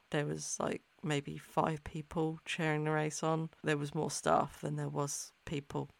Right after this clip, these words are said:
It was really sad, actually, and that's not what racing's all about. And it, it can be a little bit like that here now with all the racing, but it, it was a bit sad. And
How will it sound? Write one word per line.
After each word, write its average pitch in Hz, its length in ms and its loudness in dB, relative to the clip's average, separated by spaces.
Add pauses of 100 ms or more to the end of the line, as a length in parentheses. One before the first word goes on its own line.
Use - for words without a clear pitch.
It - 120 4
was 185 140 2
really 214 180 10
sad, 135 340 8
actually, - 300 0
and 156 180 2
that's 170 240 8
not 185 160 6 (140)
what - 200 -2
racing's 143 380 0
all 147 160 4
about. 143 480 8
And 156 100 2 (640)
it, - 280 2
it 170 100 2
can 175 300 6
be 156 100 6
a 151 60 6
little 156 260 0
bit 147 180 -2
like 143 200 4
that 143 160 6
here 160 260 8
now 160 240 10
with 139 220 -2
all 143 100 2
the 139 80 0
racing, 147 460 6
but - 260 2 (100)
it, - 180 -2 (100)
it - 180 2
was 156 180 0
a 139 60 -6
bit - 220 0
sad. 139 260 2
And 135 140 0